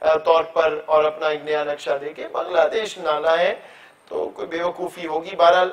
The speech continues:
अल्हम्दुलिल्लाह, हम अमन के लिए खड़े हैं, हमारी मुसल्लह अफवाज तैयार हैं, किसी किस्म की कोई परेशानी की,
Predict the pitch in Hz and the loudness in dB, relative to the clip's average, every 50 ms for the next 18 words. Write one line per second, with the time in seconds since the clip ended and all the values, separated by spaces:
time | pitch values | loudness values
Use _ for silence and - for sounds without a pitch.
0 | - - 151 147 147 170 180 196 190 190 185 180 180 175 170 170 170 - - - | 0 0 0 0 0 -2 -4 -2 -2 -2 -2 -2 0 2 2 0 0 -2 -16 -20
1 | - - _ _ - 165 180 180 - - 175 170 185 190 196 190 196 196 185 190 | -20 -20 _ _ 2 2 2 2 2 -2 -2 0 0 0 0 -2 -6 -6 -4 -4
2 | 190 185 180 180 180 170 170 170 165 165 160 160 160 _ _ _ _ _ - 135 | -4 -6 -4 -4 -4 -4 -4 -4 -6 -6 -8 -8 -8 _ _ _ _ _ -8 -4
3 | 139 147 160 165 175 185 190 175 165 160 - 165 156 165 170 - - 156 151 143 | 2 4 4 4 4 2 -2 -6 -8 -6 -4 -4 -2 0 0 0 -2 -4 -2 2
4 | 151 151 151 147 - - - 127 127 127 135 139 147 156 156 156 156 156 156 156 | 2 2 2 0 -4 -8 -8 -8 -4 0 4 6 6 6 4 2 -2 -6 -6 -8
5 | 160 - - _ _ - - 165 170 196 185 170 175 165 170 160 160 - 165 156 | -10 -12 -20 _ _ -14 -12 -12 -10 -10 -10 -10 -10 -8 -8 -10 -10 -10 -16 -16
6 | - - 160 160 160 160 156 - _ _ _ _ - - 147 147 - - 143 131 | -8 -4 -2 -2 -2 -4 -8 -14 _ _ _ _ -8 -6 -6 -6 -4 -4 -4 -4
7 | 135 143 143 139 147 156 147 | -4 -4 -10 -14 -16 -20 -20